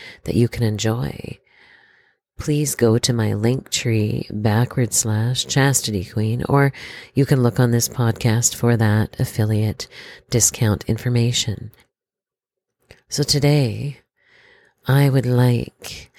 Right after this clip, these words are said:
to take you on the journey to achieving and unlocking level thirty. And the title of it is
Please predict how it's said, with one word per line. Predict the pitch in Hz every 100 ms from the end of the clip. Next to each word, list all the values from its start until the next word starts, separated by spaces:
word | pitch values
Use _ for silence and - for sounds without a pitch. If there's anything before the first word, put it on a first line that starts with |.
| - _
to | 139
take | 135 - 131 - -
you | 113 58 60 -
on | - 131
the |
journey | 120 131 131 131 120 - - 110 - _ _ _ -
to | 131
achieving | 117 - - 131 127 117 110
and | 104
unlocking | 110 110 113 113 120 - 110 98
level | 101 107 120 123 113 104 98 107 _ _ _ _ _ -
thirty. | - 113 107 101 - - _ _ _ _ _ _ _ _ _ _ _ _ _ _ _ _ _
And | 120
the | 120
title | - 127 131 123
of | 104 101
it | 101
is | 101 104 110 - -